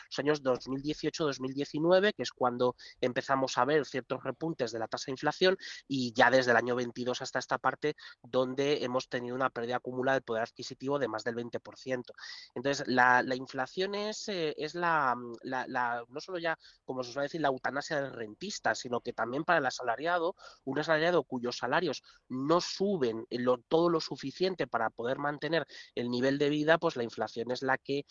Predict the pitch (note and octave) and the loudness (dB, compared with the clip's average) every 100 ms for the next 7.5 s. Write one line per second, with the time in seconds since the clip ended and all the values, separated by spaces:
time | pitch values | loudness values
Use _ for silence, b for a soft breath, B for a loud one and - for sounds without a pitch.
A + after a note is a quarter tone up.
0 | B - B2 A#2 A#2 A#2+ C#3 A2+ A2 D3+ | B -6 -2 2 4 4 4 0 -6 -2
1 | E3 A2+ A2+ - A2 A2 G#2 B2 B2+ B | -2 -2 -4 -4 -4 -4 -4 -2 -2 B
2 | B - A#2+ - - B2+ A#2+ - A#2 - | B -2 0 0 2 4 4 2 -2 -2
3 | A#2+ C3 C#3 C3 A#2+ A2+ - A#2 A2+ - | -2 0 2 4 4 2 0 0 0 0
4 | C3 C3 C3 - - C#3 D3 D3 D#3+ - | 0 2 0 -4 -2 0 2 2 0 -2
5 | B B C3+ A2+ G#2+ B2 A#2+ - B2 - | B B -8 -4 -6 2 2 2 -2 -4
6 | - - D3 D3 D3 D3 D3+ C#3+ - D3+ | -2 4 4 6 6 6 4 2 0 2
7 | D3+ D#3 - E3 | 2 0 0 0